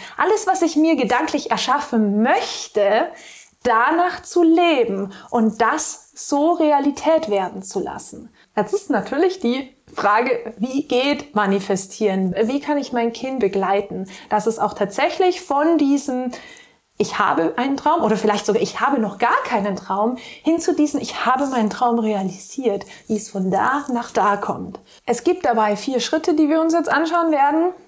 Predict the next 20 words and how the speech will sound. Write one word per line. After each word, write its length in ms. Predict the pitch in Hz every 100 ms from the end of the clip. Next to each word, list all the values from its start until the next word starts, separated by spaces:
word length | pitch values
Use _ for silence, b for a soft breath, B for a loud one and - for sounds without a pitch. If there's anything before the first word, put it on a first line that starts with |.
| _ -
Aber 180 | 226 226
bevor 400 | 214 - 302 370
wir 140 | 392
zu 140 | 392 311
den 160 | 302
vier 200 | 285 311
Schritten 360 | 302 311 302 196
kommen, 460 | 190 196 214 247 262 B B B B _ -
gibt 200 | 247 240
es 120 | 262
eine 220 | 226 220
Voraussetzung, 800 | 220 208 190 208 202 196 196 202
die 80 | 190
es 180 | 190 -
braucht, 440 | - 196 214 214
dass 160 | 214 202
Manifestieren 840 | 190 185 190 185 - 233 233 240
überhaupt 600 | 233 214 202 185 190 190
funktioniert. 840 | - 190 190 202 214 247 233 - - B B B B
Weil 420 | 214 208 208 208